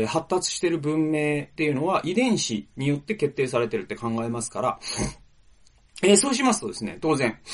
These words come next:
あの、白人の遺伝子が、あー、他の、お、人種の <clears throat> 遺伝子よりも優れているということになるんですね。え、ただ、これはですね、欧米ではというか、まあ、世界中で、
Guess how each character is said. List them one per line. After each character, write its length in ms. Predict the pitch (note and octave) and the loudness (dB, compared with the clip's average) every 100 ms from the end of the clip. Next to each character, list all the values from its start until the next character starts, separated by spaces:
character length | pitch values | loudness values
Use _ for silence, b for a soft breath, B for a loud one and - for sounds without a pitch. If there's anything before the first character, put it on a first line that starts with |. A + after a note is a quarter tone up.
| B B B B | B B B B
あ 120 | B2+ | -2
の、 380 | C3 A2+ G#2 G2 | 2 4 2 0
白 240 | G#2 D3 | -2 2
人 140 | G#3 G#3 | 6 6
の 100 | G3+ | 6
遺 180 | F#3+ G3 | 4 0
伝 140 | G3 | 0
子 160 | F3 E3+ | 0 2
が、 680 | F3+ G#2+ B2 A#2 A2 G#2+ G#2 | 4 4 4 4 2 2 0
あ 40 | |
ー、 20 | |
他 260 | C3 D#3 F3+ | 0 4 4
の、 260 | F3 D#3+ - | 4 0 -4
お、 240 | E3+ D#3+ | 0 2
人 200 | C#3+ E3 D#3 | 6 6 6
種 100 | D3 | 4
の 240 | C#3+ C#3+ - - | 2 2 2 8
<clears throat> 260 | A3 F3 | 8 8
遺 60 | D3+ | 6
伝 160 | D#3 B2+ | 4 4
子 100 | A2 | 2
よ 80 | |
り 60 | G2 | 0
も 160 | A2+ G#2 - | 0 -2 -2
優 80 | E3+ | 2
れ 160 | C#3+ | 4
て 100 | G2+ | 2
い 60 | G#2+ | -2
る 100 | A2 | -4
と 60 | |
い 140 | F#2 F2 | -6 -10
う 60 | - - | -14 -14
こ 80 | A#2+ | -8
と 80 | A2+ | -4
に 60 | |
な 100 | A2 | -4
る 60 | - | -6
ん 40 | |
で 60 | - | -12
す 40 | |
ね。 100 | D#2 - B B B B | -20 -20 B B B B
え、 120 | - G3+ | 0 0
た 280 | - D4+ | 0 -2
だ、 420 | G#3 B2 C3+ - - | 0 4 6 4 2
こ 140 | G3+ | 4
れ 120 | A#3+ | 4
は 140 | A#3+ G3+ | 4 4
で 80 | B2 | 2
す 100 | A2 | -2
ね、 100 | G2+ | 0
欧 320 | D#3 F#3+ G#3 | 4 6 4
米 280 | G3 G3 F#3+ | 4 2 4
で 140 | F3+ | 2
は 120 | B2+ G#2 | 2 0
と 80 | |
い 20 | F#2 | -4
う 40 | |
か、 60 | G2 | -6
ま 100 | G2 | -4
あ、 40 | |
世 160 | - D3 | -2 2
界 340 | G3+ A3 G#3+ | 4 6 4
中 240 | F#3+ G#3+ | 2 2
で、 240 | G3+ F#3+ | 4 4